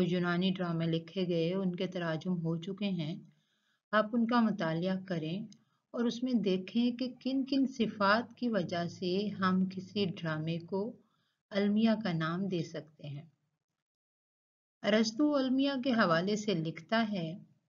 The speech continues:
कि अलमिया में इब्तदा, वस्त और इंतहा होनी चाहिए, यानी एक ऐसा drama, एक ऐसी film अगर आज के ज़माने में,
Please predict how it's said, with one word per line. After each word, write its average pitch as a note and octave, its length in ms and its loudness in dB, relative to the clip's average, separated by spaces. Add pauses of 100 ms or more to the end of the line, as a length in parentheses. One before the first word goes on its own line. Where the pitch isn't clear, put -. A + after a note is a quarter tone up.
(300)
कि G#3+ 180 -6
अलमिया F#3+ 480 2
में G3+ 140 0
इब्तदा, E3 520 -4 (500)
वस्त E3 640 -2 (520)
और G#3 160 4
इंतहा G3 480 2 (100)
होनी D3 340 -4
चाहिए, C#3 380 -8 (280)
यानी E3+ 260 0 (140)
एक F#3 240 -4
ऐसा E3 340 -2
drama, C#3+ 540 -6 (300)
एक G3 220 -2
ऐसी F3+ 360 -4 (120)
film F3+ 460 -2
अगर E3+ 200 -4
आज E3+ 220 -4
के F#3+ 160 -6
ज़माने D3+ 440 -4
में, D#3 180 -6